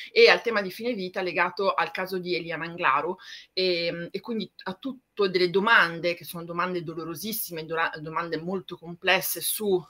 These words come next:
eh, cosa significa rapportarsi con una persona che, ehm,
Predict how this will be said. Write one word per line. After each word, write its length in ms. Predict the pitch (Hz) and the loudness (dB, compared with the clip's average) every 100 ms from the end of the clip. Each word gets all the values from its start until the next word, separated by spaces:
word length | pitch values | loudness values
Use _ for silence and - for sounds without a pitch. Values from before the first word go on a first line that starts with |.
| _ _ - | _ _ -4
eh, 480 | 165 156 151 151 - _ | 0 2 2 0 -10 _
cosa 240 | - 208 180 | -4 0 0
significa 600 | - 185 202 190 180 156 | -2 -4 -4 -4 -4 -2
rapportarsi 640 | 160 - - 196 190 175 | -4 -8 -2 0 0 -4
con 100 | 170 | -6
una 140 | 170 | -6
persona 400 | 170 175 220 190 | -6 -8 -4 -4
che, 240 | - 170 156 - - - - - | -4 -4 -4 -6 -12 -12 -12 -4
ehm, 920 | 170 160 156 156 156 156 156 156 147 | 2 4 4 4 0 -4 -4 -4 -6